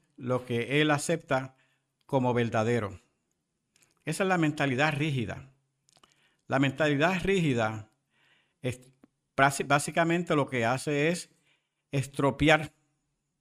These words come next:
si podemos decir esa palabra, la personalidad del individuo, en el sentido de que una persona con un carisma adecuado,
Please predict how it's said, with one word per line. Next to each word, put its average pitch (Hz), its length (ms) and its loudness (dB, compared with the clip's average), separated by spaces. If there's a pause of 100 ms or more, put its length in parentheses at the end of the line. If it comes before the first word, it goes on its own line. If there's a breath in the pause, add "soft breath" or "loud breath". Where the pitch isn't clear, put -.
(160)
si - 160 -10
podemos 117 260 -4
decir 127 180 -2
esa 127 220 -4
palabra, 127 580 0 (800 soft breath)
la 139 220 2
personalidad 151 680 0
del 170 200 -2
individuo, 131 840 -2 (540 soft breath)
en 131 140 2
el 135 80 2
sentido 147 580 0
de 135 160 0
que 131 480 -2 (360 soft breath)
una 151 220 2
persona 160 380 0
con 147 180 0
un 147 140 2
carisma 147 600 0
adecuado, 147 680 0